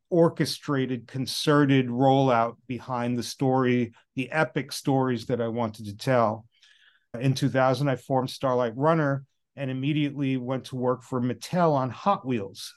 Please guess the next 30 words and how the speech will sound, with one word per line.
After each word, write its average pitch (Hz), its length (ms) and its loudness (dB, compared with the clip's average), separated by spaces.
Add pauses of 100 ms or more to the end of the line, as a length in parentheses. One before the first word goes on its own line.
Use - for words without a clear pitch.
uh, 131 240 0
again, 156 380 6
developing, 143 800 2 (400)
uh, 127 320 -2
for 123 160 -2
the 135 80 2
first 147 400 0
time, 151 480 2
really, 135 580 2
a, 127 180 -6 (100)
a 143 80 0
massive 135 640 0
fictional 143 480 -2
universe 135 600 2
that 117 180 -6
tied 131 360 0
together 123 680 2 (280)
dozens 131 640 0
of 117 160 -4
those 117 320 -2
cars 120 640 -2
and 117 260 -12
created 123 520 0
characters 127 760 0
and 123 100 -2
storylines 123 760 2
for - 160 -10
the 113 100 -6
first 113 340 -2
time, 123 540 2